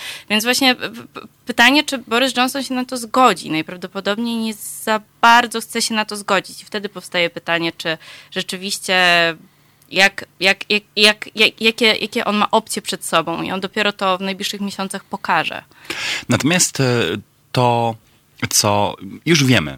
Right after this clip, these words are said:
Speaker 2: że się dzieje, bo obserwujemy to niejako na żywo,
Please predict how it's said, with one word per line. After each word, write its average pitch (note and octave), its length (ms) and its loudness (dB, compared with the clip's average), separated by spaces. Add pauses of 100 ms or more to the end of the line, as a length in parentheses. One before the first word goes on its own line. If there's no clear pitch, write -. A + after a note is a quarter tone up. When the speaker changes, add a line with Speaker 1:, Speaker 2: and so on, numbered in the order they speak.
Speaker 2:
że F#2 120 -4
się F#2 220 0
dzieje, E2 480 -2
bo F2+ 280 -2
obserwujemy F2+ 600 0
to E2 240 -2 (260)
niejako F2+ 380 2
na F2 120 0
żywo, F2 420 -2